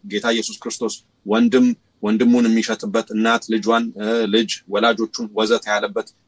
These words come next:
ያለው ነገር ሁሉ ከአሁን ቀደም የሆነው ነገር በገነነ መንገድ የሚሆንበትና እጅግ አስጨናቂ የሚሆንበት ዘመን እንደሆነ ነው ቃሉ የሚያስተምረው።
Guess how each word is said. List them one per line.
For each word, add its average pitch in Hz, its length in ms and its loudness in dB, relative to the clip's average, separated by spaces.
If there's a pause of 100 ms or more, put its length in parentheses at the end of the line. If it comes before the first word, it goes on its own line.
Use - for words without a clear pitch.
ያለው 127 320 4
ነገር 123 280 2
ሁሉ 139 220 -2 (500)
ከአሁን 127 220 4
ቀደም 113 340 0
የሆነው 113 340 -2
ነገር 120 240 -2 (120)
በገነነ 156 640 4
መንገድ 120 380 0 (380)
የሚሆንበትና 120 800 0 (140)
እጅግ 113 340 -2 (340)
አስጨናቂ 110 580 0 (140)
የሚሆንበት 98 600 -4 (260)
ዘመን 98 280 -4 (180)
እንደሆነ 90 400 -8
ነው 80 140 -12
ቃሉ 87 200 -4
የሚያስተምረው። 82 480 -20